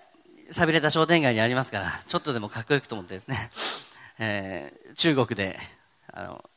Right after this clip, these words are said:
仕入れましてですね。<laughs> そういうちょっとツールを持ってますんでね、あの、欲しかったら言ってください。教えてあげます。で、あの、十メートルぐらいの長さで、三メートルぐらいのこう、垂れるやつあるじゃないですか。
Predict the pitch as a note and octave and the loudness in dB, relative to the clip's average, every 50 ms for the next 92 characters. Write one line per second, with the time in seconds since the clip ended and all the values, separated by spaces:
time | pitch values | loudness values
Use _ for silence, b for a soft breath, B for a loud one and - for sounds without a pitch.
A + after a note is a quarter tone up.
0 | _ - - - - B2+ A2+ A2 A2+ G#2+ - F#2+ F2+ - - - - - - - | _ -8 -6 -2 0 0 0 0 -2 -4 -6 -8 -8 -10 0 0 0 0 0 -14
1 | - - - _ _ _ _ - - - - - - - - - - - - B4 | -20 -20 -20 _ _ _ _ -20 -20 -20 -20 -20 -20 -20 -20 -20 -20 -20 -18 -18
2 | B4 A4+ B B B B B B G3+ B B F3+ E3+ B B B B B - A#2+ | -18 -18 B B B B B B -8 B B -6 -6 B B B B B -8 -6
3 | A2+ C#3 C#3+ C#3 C3+ C#3 C3+ - D3+ B2 - G2+ G2 - - - D3 C3 G#2+ G#2 | 0 2 2 4 4 2 2 0 -2 -2 0 -2 -4 -4 -4 -2 0 0 0 -2
4 | F#2 G2 G#2+ - - F#2+ - - - D#2+ A1 - G2+ B2 D3+ E3 - - - - | -4 -4 -6 -6 -6 -8 -8 -8 -10 -12 -12 -6 0 4 4 4 2 0 -6 -4
5 | A#2+ A2+ A2 G#2+ G#2+ G#2 G2 F#2 - D3+ - B2+ A2+ - F#2+ F2+ F2+ G2+ G2 - | -4 -4 -2 -4 -6 -8 -8 -6 -6 -6 -4 -4 -4 -4 -4 -6 -6 -6 -6 -6
6 | F#2 F#2+ F2+ - - G2 F2+ F#2 - - G#2 - G2 F#2 E2+ F2 F2+ - - - | -8 -10 -8 -8 -10 -10 -12 -10 -6 -6 -6 -6 -6 -12 -12 -10 -12 -12 -12 -14
7 | - - B B B B B B B B B B B B - E3+ E3+ E3+ F3 F3 | -20 -20 B B B B B B B B B B B B 10 12 12 12 12 10
8 | F3 F3 F3 E3+ E3+ E3 E3 E3 D#3+ C3 C3+ C#3+ - - - _ _ - G3 D#3+ | 8 10 8 8 6 6 4 2 0 -4 -8 -14 -16 -20 -20 _ _ -12 -4 0
9 | E3+ F3+ F3 F3 E3+ D#3 E3 E3 E3 E3 D#3 C3+ A#2 G#2 G#2 G#2 F#2+ - G2 F2 | 4 4 6 6 6 6 4 2 2 4 2 2 2 0 -2 -4 -4 -4 -8 -10
10 | F2+ F2+ - - A#2 - C#3 B2+ B2+ A#2+ - B2+ B2+ B2 A2 G2 F#2 F2+ F2 - | -10 -12 -10 -8 -4 -2 -2 -2 -2 -2 0 0 0 0 -2 -4 -4 -10 -12 -12
11 | F#2+ E2+ D#2+ E2+ - _ _ _ _ _ - _ _ _ - - _ _ - - | -12 -12 -12 -14 -18 _ _ _ _ _ -20 _ _ _ -20 -20 _ _ -6 -4
12 | D3+ D3 D3 B2 A#2 G#2 - - B2+ B2+ A#2 G#2+ F2+ E2+ E2 - - - | -2 -2 0 -2 -2 -4 0 0 0 0 0 -4 -6 -8 -10 -10 -12 -14